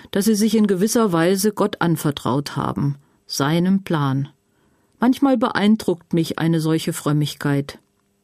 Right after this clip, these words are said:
Diese Menschen glauben, des Menschen Herz kann nicht anders als denken und planen. Beeinflussen kann es den eigenen Lebensweg aber nicht. Manchmal ärgert sie mich aber auch. Dann wäre ja das Denken und Planen völlig unnütz.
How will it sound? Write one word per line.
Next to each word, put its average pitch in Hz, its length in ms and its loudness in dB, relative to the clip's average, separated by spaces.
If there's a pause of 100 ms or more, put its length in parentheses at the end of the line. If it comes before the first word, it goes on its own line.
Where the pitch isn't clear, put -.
(240)
Diese 226 180 2
Menschen 175 420 2
glauben, 180 600 2 (320)
des 202 160 0
Menschen 226 340 4
Herz 175 500 0
kann 196 200 0
nicht 214 260 0
anders 214 400 2
als - 300 -2
denken 196 420 0
und 208 160 0
planen. 143 640 0 (480)
Beeinflussen 226 880 0 (300)
kann 208 220 2
es 196 100 0
den 208 180 0
eigenen 185 440 2
Lebensweg 165 680 0
aber 170 200 0
nicht. - 440 -2 (920)
Manchmal 175 380 -2
ärgert 254 380 0
sie 151 140 -2
mich 143 240 0
aber 131 240 -4
auch. - 320 -6 (460)
Dann 180 240 0
wäre 180 220 0
ja 190 180 0
das 165 240 -2
Denken 190 400 0
und 170 260 -2
Planen 160 400 0
völlig 202 400 -2
unnütz. 240 580 0